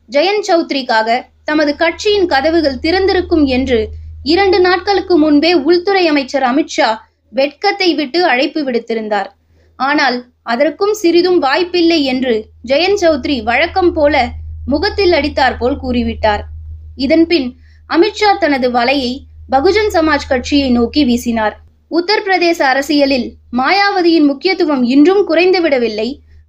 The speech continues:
பகுஜன் சமாஜ் கட்சி மக்களிடையே தனது செல்வாக்கை இழந்து விட்டதாக கூறுவது தவறு.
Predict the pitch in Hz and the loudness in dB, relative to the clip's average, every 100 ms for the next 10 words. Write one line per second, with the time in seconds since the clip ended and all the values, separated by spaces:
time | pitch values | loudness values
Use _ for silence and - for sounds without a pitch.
0 | - 277 381 415 415 339 302 302 294 285 | -2 0 2 2 2 2 0 0 0 -2
1 | 269 294 226 - - 247 - 415 392 370 | 0 -2 -2 -6 -4 -4 -2 0 2 2
2 | 359 359 320 277 269 294 302 349 381 359 | 0 0 0 -2 -4 -4 -2 0 0 -2
3 | 269 269 339 349 320 302 294 294 330 320 | -2 0 2 2 0 -2 0 0 0 0
4 | 302 320 277 233 233 240 254 285 | 0 0 0 -2 -2 -2 0 0